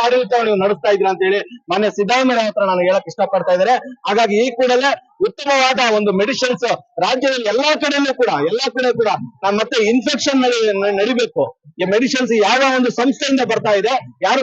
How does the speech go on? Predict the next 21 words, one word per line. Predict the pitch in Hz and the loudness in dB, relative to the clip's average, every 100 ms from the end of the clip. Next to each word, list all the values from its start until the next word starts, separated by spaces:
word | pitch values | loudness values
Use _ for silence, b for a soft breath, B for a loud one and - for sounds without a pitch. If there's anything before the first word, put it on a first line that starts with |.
| - | 0
ಟೆಂಡರ್ | 226 285 277 | 0 0 0
ಗಳನ್ನ | 277 254 226 | 0 -2 0
ತಗೊಂಡಿದ್ದಾರೆ, | 220 208 208 208 269 - - 214 | 0 2 2 0 -4 -14 -10 -4
ಅಂತ | 254 285 262 | -2 0 0
ಒಂದು | 254 226 | 2 0
ಕಂಪನಿಗಳನ್ನ, | 226 254 285 269 240 226 240 254 | 0 -2 -2 0 0 0 -2 -2
ಕಳಪೆ, | 220 262 294 277 | -4 -4 -4 -2
ಆ, | 254 233 185 240 190 180 185 185 | -2 -2 -6 -12 -20 -18 -8 -4
ಮೆಡಿಸಿನ್ಸ್ | 220 233 240 170 | -2 -2 -4 -2
ಕೊಡುವಂತ | 226 220 214 190 | -2 0 -2 0
ಕ-, | 190 175 | 0 0
ಕಂಪನಿಗಳನ್ನ | 220 277 285 254 220 233 170 _ 147 139 | -4 -2 0 0 0 -2 -6 _ -10 -4
ಬಂದ್ | 269 311 | -4 0
ಮಾಡ್ಬೇಕಾಗಿ, | 294 269 254 240 220 220 | 0 0 -2 -2 -2 0
ಲೈಸೆನ್ಸ್ | 214 269 262 226 | 0 -2 -4 -2
ಗಳ | 226 202 | 0 0
ರದ್ದು | 269 | -2
ಮಾಡ್ಬೇಕಾಗಿ | 320 294 262 247 220 | -2 0 -2 -2 0
ನಾನು | 208 185 | 0 0
ಕೇಳ್ಕೊಳ್ತಾ | 190 175 180 175 | 0 0 0 0
ಇದ್ದೇನೆ. | 180 | 0